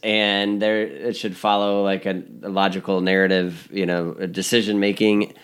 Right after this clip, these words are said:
But because it's young adult, it's like, "Well, but just kinda let's pretend that because since we're younger, like, it doesn't have to make as much sense." So you have, you have to, like,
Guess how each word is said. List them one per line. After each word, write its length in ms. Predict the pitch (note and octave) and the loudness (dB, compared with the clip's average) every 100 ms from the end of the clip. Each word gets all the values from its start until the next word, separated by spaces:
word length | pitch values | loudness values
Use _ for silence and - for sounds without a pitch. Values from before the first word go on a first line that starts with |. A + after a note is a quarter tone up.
| - - - - | -20 -20 -10 0
But 360 | A#2 G#2+ - | 2 2 0
because 260 | A2+ G#2+ G3+ | -2 2 2
it's 120 | F3 D3+ | 2 2
young 140 | C3+ | 2
adult, 360 | G#2 B2+ C3 F#2+ | 2 2 2 -2
it's 140 | - | -8
like, 100 | A#2+ - | -8 -4
"Well, 380 | G4+ A4 G#4+ G4 | 0 2 2 0
but 120 | F#4 | -2
just 260 | C4+ C4 - | -4 -4 -2
kinda 220 | A3+ F#3+ | 0 0
let's 200 | F3+ D3+ | 0 -2
pretend 540 | C#3+ A#2+ A#2 A#2 A#2 | -4 -6 -4 -2 -2
that 100 | A2+ A2 | -2 -2
because 300 | A2+ A2+ - | -2 -2 2
since 220 | A2 G2 | 0 0
we're 80 | D#2+ | 0
younger, 460 | D#2+ G2+ F2 F2 | 2 2 2 0
like, 180 | F2+ F#2 | 0 0
it 40 | A#2 | -2
doesn't 180 | A2+ A#2+ | -2 0
have 220 | A#2 G2 | -2 -2
to 60 | F#2 | -2
make 200 | F2 F#2+ | -4 -6
as 100 | E2+ | -8
much 140 | F2 | -8
sense." 320 | - F2+ D#2 - | -4 -4 -4 0
So 60 | |
you 140 | A2 A2+ | 2 2
have, 200 | A#2+ A#2 | 0 -2
you 80 | A#2+ | -2
have 120 | C3 | 0
to, 100 | C3 | 0
like, 340 | A#2 G#2 - | 0 -2 -6